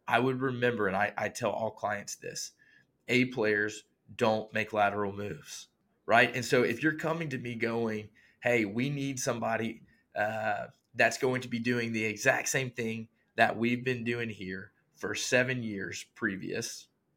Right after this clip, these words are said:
and they're just gonna come over and bring over their business, and we're gonna pay them market rate, which is not a step up." Um,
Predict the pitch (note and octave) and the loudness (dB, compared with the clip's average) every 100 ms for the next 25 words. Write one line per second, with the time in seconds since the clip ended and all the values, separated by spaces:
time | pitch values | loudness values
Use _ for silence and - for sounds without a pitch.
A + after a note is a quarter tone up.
0 | - A#2 A#2 B2 B2+ C#3 A#2 G2+ B2+ A#2+ | -4 0 2 2 2 0 0 0 2 4
1 | B2 A#2+ A2+ G2 F#2+ A2 B2 B2 B2 B2+ | 4 4 2 0 -2 -2 0 2 2 2
2 | B2 C3 G#2+ G2 F#2 F#2 - - - - | 2 2 0 -6 -8 -8 -10 -10 -12 -18
3 | _ _ _ - A#2+ A#2 A#2 A2 G#2+ G#2 | _ _ _ -4 -2 0 2 0 -2 -6
4 | - A#2 B2+ C#3 A#2 - A#2+ B2+ A2 G#2 | -4 0 2 0 -2 -4 -2 -2 -2 -6
5 | A2 G#2+ _ _ _ A2 A2+ C3+ C3+ A2+ | -8 -12 _ _ _ 0 4 4 4 -2
6 | G#2 G#2 A2+ A2+ G#2+ G#2 G#2+ A2 A#2+ A#2+ | 0 0 0 -2 -4 -6 -2 0 2 0
7 | A2+ - A2 - G2 - - _ _ _ | -4 -4 -6 -6 -10 -10 -10 _ _ _
8 | - A#2+ A2+ | -6 -4 -4